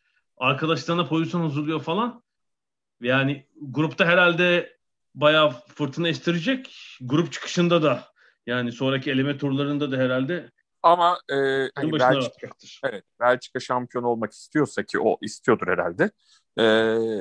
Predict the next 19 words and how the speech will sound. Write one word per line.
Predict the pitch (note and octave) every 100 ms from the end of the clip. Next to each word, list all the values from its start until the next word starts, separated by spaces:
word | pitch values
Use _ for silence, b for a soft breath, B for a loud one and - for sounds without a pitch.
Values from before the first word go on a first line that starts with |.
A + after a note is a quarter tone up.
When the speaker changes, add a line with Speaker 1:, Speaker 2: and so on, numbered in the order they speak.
| E2 G1+ - - _
Speaker 2:
Kevin | - A#2+ B2+ B2+
De | B2
Bruyne'nin | B2 C3+ B2+ A#2 A2
mutlaka | A#2+ - B2 - G2+ - -
çok | - D3+ - -
iyi | B2 C3+
olarak | D3+ A#2 G2+ - -
dönmesi | F#2+ F2+ - F2+
lazım. | F2+ F2 C#3+ B3+ _ _ _ _ -
E, | G2 G2+ -
artı, | G#2 A2 - - F#3 G#3+ -
e, | A2+ G#2+ G#2 G#2+ G#2 G#2 G#2+ - _ _ _ _ _ _ _ b b b -
işte | - G#2+
bazı | D#3 C#3+ B2+ E3 -
eksikler | B2 A#2+ - - C3 B2
var. | G#2 F#2+
Yani | G#2 G#2
özellikle | G#2+ A2+ A2+ A2+
savunmanın | - A2+ A#2 A#2 A2+ A2+ A#2